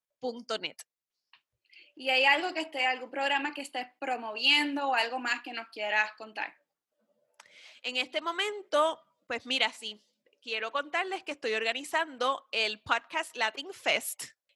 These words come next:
Speaker 1: que es una conferencia de podcasting en español, online, completamente gratis, y va a ser del veinticuatro al veintiséis de septiembre.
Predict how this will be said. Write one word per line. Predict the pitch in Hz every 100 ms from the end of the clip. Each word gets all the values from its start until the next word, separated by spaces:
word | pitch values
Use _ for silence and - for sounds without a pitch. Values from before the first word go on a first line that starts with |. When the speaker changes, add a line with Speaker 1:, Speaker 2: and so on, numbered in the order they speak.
| -
Speaker 1:
que | 226 208 214
es | 247 -
una | 247 240 240 240 240 233 240
conferencia | 240 247 220 240 269 269
de | 233
podcasting | 220 214 - 233 - 269 254 247
en | 185 190
español, | 233 403 370 220 214 339 _ _ _ _ -
online, | 226 339 277 202 214 254 302 _ -
completamente | 226 214 - 190 202 277 294 302 359
gratis, | 294 240 262 392 - -
y | 240
va | 202
a |
ser | 208 233
del | 240 226
veinticuatro | 214 220 202 202 247 - 339
al | 226
veintiséis | 208 202 220 196 202
de | 220
septiembre. | 269 - 277 233 -